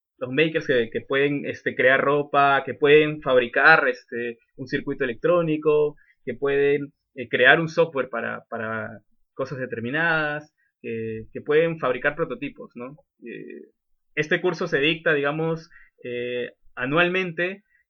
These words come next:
en, en todos los Fab Labs que tengan, que tengan todas las, todas las máquinas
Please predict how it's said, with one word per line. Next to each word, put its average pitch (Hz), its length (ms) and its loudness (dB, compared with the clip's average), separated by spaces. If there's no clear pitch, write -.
en, 123 420 -8
en 123 540 -12
todos 185 180 0
los 165 160 4
Fab 170 180 0
Labs - 380 -4
que 135 100 -6
tengan, 156 680 -2
que 127 100 -10
tengan 156 340 -6
todas 151 180 0
las, 156 240 -4
todas 151 220 0
las 143 120 -6
máquinas 147 560 -6